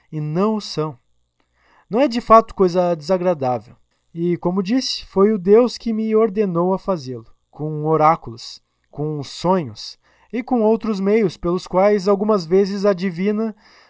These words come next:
vontade ordena a um homem que faça o que quer que seja. Tudo isso, cidadãos atenienses,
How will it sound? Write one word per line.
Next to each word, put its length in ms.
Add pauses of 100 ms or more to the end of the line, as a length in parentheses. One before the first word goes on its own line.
(180)
vontade 800 (280)
ordena 560
a 20
um 120
homem 280
que 160
faça 420
o 40
que 120
quer 200
que 100
seja. 580 (920)
Tudo 320
isso, 260
cidadãos 520
atenienses, 680